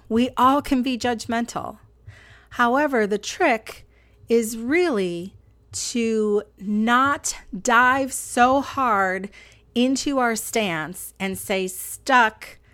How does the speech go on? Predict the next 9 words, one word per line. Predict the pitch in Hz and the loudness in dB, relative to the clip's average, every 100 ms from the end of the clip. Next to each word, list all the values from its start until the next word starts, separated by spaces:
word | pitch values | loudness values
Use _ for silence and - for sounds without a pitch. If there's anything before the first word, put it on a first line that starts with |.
| _ | _
stay | - - 294 226 190 | -14 0 4 4 2
stuck | 220 - 240 208 - - - - - - | -2 2 2 2 -4 -10 -18 -20 -20 -10
in | - 220 226 226 240 - _ - | 0 2 2 0 -4 -10 _ -4
the | 196 202 | 2 4
mud," | 233 277 185 185 190 | 6 6 6 2 -2
so | 208 185 | 0 0
to | 175 | -2
speak, | - - 160 165 - - - _ _ _ _ - - | -6 -6 -4 -6 -10 -18 -20 _ _ _ _ -14 -2
and | 220 214 208 | 0 0 -2